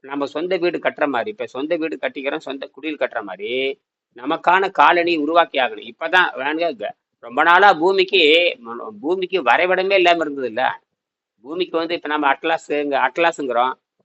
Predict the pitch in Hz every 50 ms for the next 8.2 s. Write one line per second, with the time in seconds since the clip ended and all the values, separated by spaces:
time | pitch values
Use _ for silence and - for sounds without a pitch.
0 | _ _ _ 135 135 127 127 151 175 180 175 160 151 143 127 135 151 160 151 147
1 | 143 131 117 110 110 113 117 117 117 _ _ _ _ _ _ 120 123 _ - 170
2 | 156 180 185 196 196 185 165 135 139 151 170 165 165 175 180 185 185 175 175 170
3 | 156 180 185 175 139 131 135 160 180 175 170 170 165 170 165 143 135 139 - -
4 | 165 175 - _ 131 127 151 170 180 175 175 175 175 170 170 156 156 156 151 139
5 | 123 110 127 - - 185 175 143 135 139 147 151 147 131 131 - 143 139 131 139
6 | - 156 165 175 - 175 156 156 156 156 147 123 127 143 - - _ _ _ _
7 | _ _ 131 143 175 170 180 175 160 160 151 151 151 156 143 151 151 151 - 156
8 | 143 127 123 131